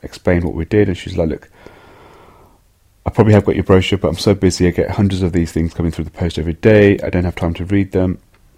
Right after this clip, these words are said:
If you've got some samples, bring them down, I'll have a look at them." So I was like, "Perfect." And then on the day, we turned up to the head office of Selfridges, called up the buyer and said, "Look, we've got the,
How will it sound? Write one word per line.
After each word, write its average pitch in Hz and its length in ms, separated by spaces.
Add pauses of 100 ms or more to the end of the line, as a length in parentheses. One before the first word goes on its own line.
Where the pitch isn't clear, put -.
(120)
If - 100
you've 104 120
got 92 140
some 98 140
samples, 92 640 (1300)
bring 98 160
them 90 120
down, 82 260
I'll 76 160
have 82 140
a 80 40
look 76 120
at - 80
them." 80 120 (340)
So - 40
I - 40
was - 100
like, - 180
"Perfect." - 460 (480)
And 90 180
then 90 140
on 104 160
the 98 80
day, 90 480 (160)
we 90 160
turned 92 340
up - 120
to - 80
the 85 60
head 90 140
office 82 300
of 76 80
Selfridges, 123 600 (840)
called 107 320
up - 400
the 87 80
buyer 101 260
and 92 160
said, 90 220
"Look, - 240
we've 98 160
got - 260
the, 92 420